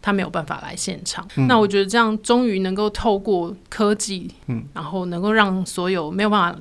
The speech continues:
Speaker 1: 到现场的朋友，你也能够享有同样的这个 live 的演出。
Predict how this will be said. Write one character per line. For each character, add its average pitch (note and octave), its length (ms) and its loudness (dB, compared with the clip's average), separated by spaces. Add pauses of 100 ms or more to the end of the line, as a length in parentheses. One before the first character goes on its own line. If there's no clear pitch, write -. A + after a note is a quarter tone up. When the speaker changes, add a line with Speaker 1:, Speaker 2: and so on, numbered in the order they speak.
Speaker 1:
到 G3+ 120 2
现 G3 220 0
场 F3+ 160 -2
的 D3+ 60 -6
朋 E3 180 -6
友， D#3 160 -6
你 F#3 200 2
也 A#3 100 6
能 E3+ 200 -2
够 F3+ 280 -4 (260)
享 E3+ 260 -2
有 F3+ 200 -4
同 D#3+ 280 -8
样 D#3+ 280 -6
的 - 280 -14
这 F#3 140 -8
个 - 220 -14 (220)
live F#3 340 2
的 G#2+ 180 -12
演 - 240 -14
出。 C3+ 400 -12